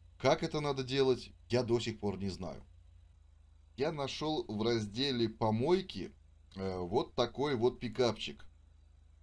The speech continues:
Э, но зайдя в, э, через клавишу Enter, э, вот такое вот меню мне открылось. Стоит эта машина десять тысяч девятьсот девяносто девять,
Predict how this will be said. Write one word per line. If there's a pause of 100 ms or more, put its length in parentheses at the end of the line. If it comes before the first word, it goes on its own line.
(200)
Э,
но
зайдя
в,
э,
через
клавишу
Enter, (480)
э,
вот
такое
вот
меню
мне
открылось. (240)
Стоит
эта
машина
десять
тысяч
девятьсот
девяносто
девять,